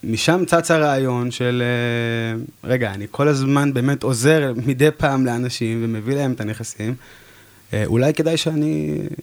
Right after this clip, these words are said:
שאני אלמד את הדבר הזה, אולי כדאי שאני אעסוק בזה." אה, המטרה הייתה באמת יותר להכיר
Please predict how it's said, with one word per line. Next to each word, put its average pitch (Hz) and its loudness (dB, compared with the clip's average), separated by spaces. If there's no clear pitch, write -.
שאני 131 2
אלמד 131 2
את 147 0
הדבר 107 0
הזה, 101 -2
אולי 123 2
כדאי 120 0
שאני 107 -2
אעסוק 110 -4
בזה." 135 0
אה, 107 0
המטרה 120 4
הייתה 160 4
באמת 147 2
יותר 147 2
להכיר 135 0